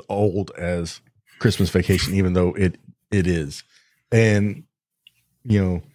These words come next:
other than It's a Wonderful Life, it's like, uh, those mo-, black and white movies kinda get forgotten.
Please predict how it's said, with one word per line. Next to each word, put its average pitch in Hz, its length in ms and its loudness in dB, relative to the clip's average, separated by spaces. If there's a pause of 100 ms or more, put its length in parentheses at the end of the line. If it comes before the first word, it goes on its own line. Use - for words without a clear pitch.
(300)
other 135 260 4
than 107 400 2 (960)
It's 120 140 0
a 127 60 4
Wonderful 110 400 2
Life, 92 480 0
it's - 240 -4
like, 95 320 -2
uh, 85 320 -2 (960)
those 110 320 2
mo-, 104 180 0 (120)
black 104 180 4
and 90 100 -2
white 104 160 2
movies 92 280 -2
kinda 117 320 0
get 95 260 0 (720)
forgotten. 90 600 -4